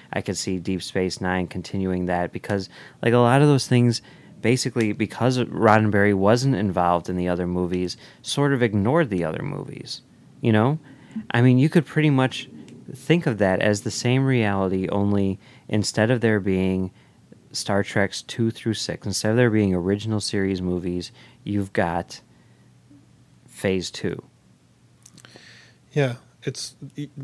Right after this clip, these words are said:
Speaker 2: the thing, it's too crazy. It's too crazy to imagine.
Speaker 1: Yeah.
Speaker 2: Uh, but, I mean, like,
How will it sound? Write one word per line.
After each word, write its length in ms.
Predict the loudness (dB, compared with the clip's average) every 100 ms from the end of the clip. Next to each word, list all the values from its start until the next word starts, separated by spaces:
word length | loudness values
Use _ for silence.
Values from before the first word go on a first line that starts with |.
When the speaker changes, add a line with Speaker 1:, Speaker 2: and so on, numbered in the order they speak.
| -16 _
Speaker 2:
the 120 | -12 -6
thing, 240 | -2 -2 -4
it's 160 | -6
too 180 | -2 -2
crazy. 540 | 0 2 2 0 -8 -10
It's 160 | -8
too 80 | -6
crazy 320 | 2 2 2
to 160 | -2 -2
imagine. 480 | 0 0 -2 -8 -14 _ _ _ _ -8
Speaker 1:
Yeah. 260 | -4 -4 -8 -20 -20 -20 _ _
Speaker 2:
Uh, 80 | 2
but, 220 | 6 6
I 200 | 6 2
mean, 160 | 2 0
like, 140 | 0